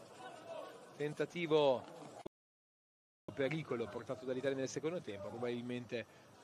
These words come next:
tangibile sino ad ora è stato il contrasto tra Corradi, che è andato a pressare addirittura il portiere, la Las Verona dopo la partenza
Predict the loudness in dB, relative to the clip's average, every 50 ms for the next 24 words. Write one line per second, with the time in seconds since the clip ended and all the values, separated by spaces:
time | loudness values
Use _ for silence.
0 | -18 -10 -2 0 0 0 0 -4 -6 -6 -4 -2 -2 -2 -2 -2 -2 -4 -4 -2
1 | 0 -2 0 -2 -4 -2 -2 -4 -4 0 0 0 2 2 0 -2 -4 -6 -12 -16
2 | -16 -16 -16 -16 -14 -14 -14 -14 -14 -16 -18 -20 -20 -20 -20 -20 -20 -16 -14 -12
3 | -2 2 2 2 4 4 2 2 2 2 0 -2 -2 -4 -6 -2 0 -2 -2 -2
4 | 2 4 4 4 4 4 2 4 4 4 2 2 -2 -6 -8 -10 -10 -8 -8 -6
5 | -6 -6 -6 -4 -4 0 2 2 4 4 2 0 0 0 0 0 -2 -2 -2 0
6 | 2 2 2 2 2 0 0 -2 -6 -10 -16 -18 -18 -18 -18 -18 -12 -10 -10 -4
7 | -4 -4 -4 -2 2 4 6 6 6 4 2 0 -2 -10 -14 -14 -14 -16 -18 _
8 | _ _ _ _ _ _ _ _ _ _ _ _ _ _ _ _ 2 2 4 4
9 | 4 0 2 4 4 6 8 8 6 6 6 2 -2 -2 0 0 0 2 0 -2
10 | 0 2 4 4 4 4 2 0 0 2 2 -2